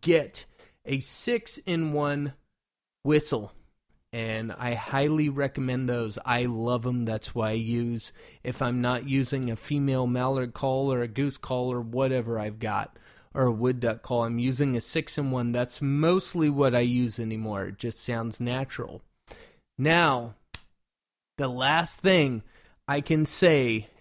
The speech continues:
is the person that is taking you is going through a lot of pain,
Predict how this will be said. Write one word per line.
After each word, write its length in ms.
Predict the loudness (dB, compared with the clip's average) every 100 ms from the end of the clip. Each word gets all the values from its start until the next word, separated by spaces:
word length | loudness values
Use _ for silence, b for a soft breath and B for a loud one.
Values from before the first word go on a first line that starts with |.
| -6
is 220 | -4 0
the 100 | -2
person 480 | 0 2 2 2 4
that 160 | 4 4
is 140 | 2
taking 420 | 2 2 4 2
you 160 | 4 2
is 140 | 0
going 320 | 0 0 0
through 320 | 0 0 0 0
a 140 | -2
lot 540 | -2 -2 4 4 4 0
of 260 | -6 -6 _
pain, 520 | 0 2 2 -2 -8